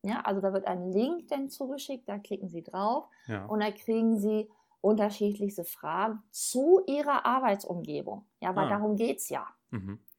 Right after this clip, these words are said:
Speaker 1: Ja, es, es geht mir nicht darum, ähm, wa-, was ich, wie ich vielleicht mich, äh, in meiner Familie, äh, verhalten sollte, ja, oder, oder in meiner Freizeit oder
Speaker 2: Hm.
Speaker 1: sonst was. Ja,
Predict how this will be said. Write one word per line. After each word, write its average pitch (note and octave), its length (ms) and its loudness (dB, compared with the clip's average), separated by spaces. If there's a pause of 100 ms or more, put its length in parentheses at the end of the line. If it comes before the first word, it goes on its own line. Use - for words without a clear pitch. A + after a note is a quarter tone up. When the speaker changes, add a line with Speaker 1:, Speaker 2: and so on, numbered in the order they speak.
(520)
Speaker 1:
Ja, F3 200 4 (220)
es, G#3 240 0
es G#3 220 4
geht G#3 240 4
mir A#3 100 4
nicht A#3+ 220 0
darum, A#3 500 6 (240)
ähm, G#3+ 460 0 (480)
wa-, - 300 6
was D#3 340 6
ich, A#3 280 0
wie G#3 260 4
ich A#3+ 140 0
vielleicht G3+ 440 4
mich, G#3 400 0
äh, F#3+ 260 4
in G3 80 2
meiner F3+ 240 0
Familie, A3+ 540 0
äh, B3 500 4 (580)
verhalten A#3+ 540 2
sollte, B3 400 4
ja, A3 380 2
oder, G3+ 420 4
oder G3 260 2
in G3 80 -2
meiner F3+ 240 -4
Freizeit B3 760 0
oder G3+ 200 0
Speaker 2:
Hm. F#3 60 -4
Speaker 1:
sonst G#3+ 280 -2
was. C4+ 160 0 (520)
Ja, A3 280 0